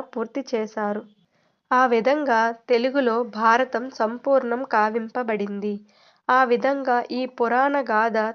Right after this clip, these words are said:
తరతరాలుగా తరగని పెన్నిదిలా, భూలోకాన్ని పునీతం చేసిన పవిత్ర గంగలా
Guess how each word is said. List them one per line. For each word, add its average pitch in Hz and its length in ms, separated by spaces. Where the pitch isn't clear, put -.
తరతరాలుగా 233 840
తరగని 233 520
పెన్నిదిలా, 226 720
భూలోకాన్ని 247 840
పునీతం 240 600
చేసిన 233 520
పవిత్ర 233 500
గంగలా 214 640